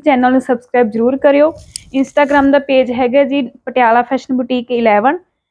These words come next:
ਫਾਲੋ ਜ਼ਰੂਰ ਕਰਿਓ। ਤੇ ਇਹ ਤੁਹਾਨੂੰ ਮੈਂ ਸੂਟ ਦਿਖਾਉਣ ਲੱਗੀ ਹਾਂ ਫਸਟ।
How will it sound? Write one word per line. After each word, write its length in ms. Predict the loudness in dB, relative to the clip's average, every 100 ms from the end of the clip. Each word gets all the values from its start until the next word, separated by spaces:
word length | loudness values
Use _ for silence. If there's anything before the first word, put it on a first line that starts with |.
| _ _ _ _ _ _
ਫਾਲੋ 220 | 0 2
ਜ਼ਰੂਰ 280 | 0 0 -2
ਕਰਿਓ। 300 | 0 0 0
ਤੇ 2250 | -4 _ _ _ _ _ _ _ _ _ _ _ _ _ _ _ _ _ _ _ _ -8 0
ਇਹ 160 | 2
ਤੁਹਾਨੂੰ 220 | 2 2
ਮੈਂ 100 | 2
ਸੂਟ 220 | 0 -2 -4
ਦਿਖਾਉਣ 380 | -6 -2 -2
ਲੱਗੀ 240 | -2 -2 -4
ਹਾਂ 80 | -4
ਫਸਟ। 340 | -2 -4 -6